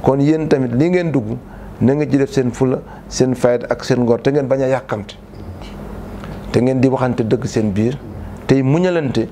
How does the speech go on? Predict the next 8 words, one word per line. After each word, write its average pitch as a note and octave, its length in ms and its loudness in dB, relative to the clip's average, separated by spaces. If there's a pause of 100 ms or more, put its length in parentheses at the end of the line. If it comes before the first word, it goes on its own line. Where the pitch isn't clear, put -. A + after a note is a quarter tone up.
(520)
xam C#3 280 2
ne D3 120 2
yoon D#3+ 320 4
wi F3 220 0 (340)
du C#3+ 140 0
gaaw. - 280 2 (1160)
Dina A#2+ 180 6
yàgg, D3 300 2